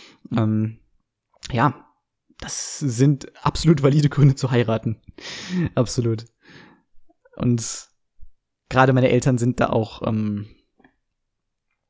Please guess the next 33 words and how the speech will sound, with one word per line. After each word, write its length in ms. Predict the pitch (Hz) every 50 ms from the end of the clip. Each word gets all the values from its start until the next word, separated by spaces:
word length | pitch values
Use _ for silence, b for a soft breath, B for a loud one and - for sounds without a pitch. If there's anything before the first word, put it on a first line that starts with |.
| _ - B B B B
die 100 | - 127
waren 260 | 123 127 131 143 143 127
beide, 300 | 131 135 147 143 147 143
nachdem 400 | 139 135 131 - 143 147 147 131
sie 220 | 120 131 147 151
selbst 440 | 127 135 143 147 143 - - - _
zusammen 320 | - 135 131 139 143 147
verheiratet 540 | - - 131 135 139 131 139 - 147 120 120
waren, 140 | 127 127 127
ja 80 | 123
auch 40 | -
nochmal 240 | 131 131 131 135 127
jeweils 320 | 127 127 127 127 127 -
einmal 220 | - - 131 131 127
verheiratet. 560 | - 123 117 123 127 127 123 - 131 123 - B B B B B B B B
Ähm, 420 | - 131 120 117 113 110 110 110 - _ b b b b b b b b b _ _ _ _ _ _ _ _ _ - - _
das 220 | - - - - -
ist 200 | - 123 - -
jetzt 540 | 117 - - - - - - - - - _ _ _ _ _ _ _ _ _ _ _ _ _ _
auch 300 | - 135 - - - -
nicht 340 | 127 135 143 - - - -
mehr 380 | 120 120 120 117 110 101 110
eine 320 | - 113 117 117 110 107 -
Heirat, 360 | 117 117 110 117 113 110 104
ist 180 | - 131 - -
jetzt 200 | 123 - - 139
nicht 260 | 139 135 - - -
mehr 220 | 123 123 127 127
für 140 | - - 123
die 80 | 113 117
beiden 400 | 110 117 113 113 110 113 113 113
als 380 | - 113 117 107 - - -
eben, 440 | - - - - 110 107 107 104 -